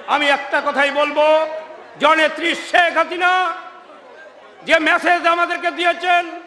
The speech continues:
সারা বাংলাদেশে দেড় হাজারের নেতাকর্মীর একটা লিস্ট ওবায়দুল কাদের কাছে দিয়েছেন।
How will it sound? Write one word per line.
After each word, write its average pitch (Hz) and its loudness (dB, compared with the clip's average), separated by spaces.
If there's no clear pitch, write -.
সারা 339 2
বাংলাদেশে 349 -2
দেড় 339 2
হাজারের 339 0
নেতাকর্মীর 339 -4
একটা 294 0
লিস্ট 349 -2
ওবায়দুল 320 0
কাদের 311 0
কাছে 320 -2
দিয়েছেন। 320 0